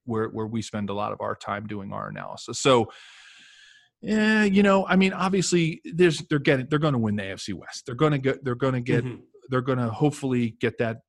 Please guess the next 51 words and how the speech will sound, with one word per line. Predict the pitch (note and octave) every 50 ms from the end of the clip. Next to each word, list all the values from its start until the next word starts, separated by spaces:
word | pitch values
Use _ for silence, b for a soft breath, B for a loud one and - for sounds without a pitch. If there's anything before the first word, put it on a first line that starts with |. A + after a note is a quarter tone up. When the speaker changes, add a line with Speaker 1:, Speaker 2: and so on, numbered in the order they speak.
| _ -
Speaker 1:
that | A#2 A2 A2
first | - - A#2+ A#2 - -
round | B2+ A#2+ A#2 A2+ G#2+
bye, | A2+ A2 A2 G#2+ A2 A2 G2+ -
get | - D3 D3
that | - B2 A#2+
chance | - - A#2+ A#2 G#2 -
to | - A2
rest. | G#2 G#2+ G#2+ G#2+ G#2 G2+ - - - - - -
Uh, | A2+ A2 G#2+ G#2 G#2 G#2
you | - B2+ A#2
know, | G#2+
who | G#2 B2+ A#2+
knows | A#2 A2+ A2 G#2
by | - A2 A2
then? | A2 A2 A2 A2 A2 A2 G#2+
W-, | A2 G#2
w-, | A#2+ A#2+ A#2 G#2+
we'll | - A2 G#2+
see. | G#2 - - B2 A#2 A2+ A2+ A2 G#2 G2+ G2 _ -
Could | - G#2 G2+
teams | - - A2 G#2+ G#2+
be | A2 A2 G#2
in | G2+ G2+
a | G2
bubble? | - C#3 C#3 C3+ C3+ B2+ B2 A#2+
Could | A#2+ - A2 A2
they | G#2 G#2
not? | A#2 B2 B2 A#2+ A#2+ A2+
We | A#2 A2+
haven't | A#2+ A#2 A2 A#2+
really | A#2+ A2+ A2 G#2+
had | A2+ A2+ A2
a | A2
lot | G#2+ G#2+ G#2+ G#2+
of | G#2+ G#2+
pandemic | - - G#2+ G#2 G#2+ A2+ A2+ A2+ G#2+ -
talk | - - A2+ A2+ A#2 - -
lately | A#2+ A#2 A2+ - B2 A#2 A#2 A2
'cause | - - G#2+ -
things | - A#2+ A2+ G#2
have | A2 G#2+
been, | - A2+ G#2+ G#2+ A2+
knock | A2+ A#2 A#2 - -
on | A#2 A2 A2
wood, | A2 A#2 A2+
have | A2 A2
been | A2+ A2+
going | G#2 A#2+ A2+ A2+ G#2+ G#2+
pretty | - - A#2+ A2+ G#2
well. | A#2 D3+ D#3 D3 C#3+ C3+ B2+ -